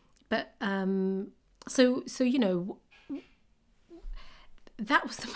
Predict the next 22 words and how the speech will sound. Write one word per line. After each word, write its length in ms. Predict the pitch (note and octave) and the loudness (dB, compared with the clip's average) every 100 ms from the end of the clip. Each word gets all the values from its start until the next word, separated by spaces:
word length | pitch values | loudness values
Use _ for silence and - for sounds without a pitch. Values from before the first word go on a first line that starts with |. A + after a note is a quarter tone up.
| C#4 | 6
main 160 | A#3 | 6
thing 180 | G#3+ G3+ | 6 2
I 80 | F#3+ | 2
really 240 | F#3+ F#3+ | 2 2
wanted 200 | F3+ F#3 | 0 -2
to 60 | F3+ | -2
say, 160 | - F#3+ | -2 -2
because 260 | - G3 | 0 0
this 180 | B3+ B3+ | 0 -2
isn't 200 | C#4 E4+ | -2 2
gonna 160 | G#3+ F3+ | 2 2
be 120 | F3+ | 0
the 100 | F3+ | -2
last 340 | F3 - - | -4 -4 -8
of 100 | G3 | -8
it. 140 | F#3+ A#3 | -8 0
We 160 | G#3+ | 2
all 120 | G3 | 2
know 200 | F3 F3+ | 0 -2
that, 220 | E3+ - - | -4 -8 -8
don't 240 | G3 - | -8 -6
we? 160 | E3+ | -10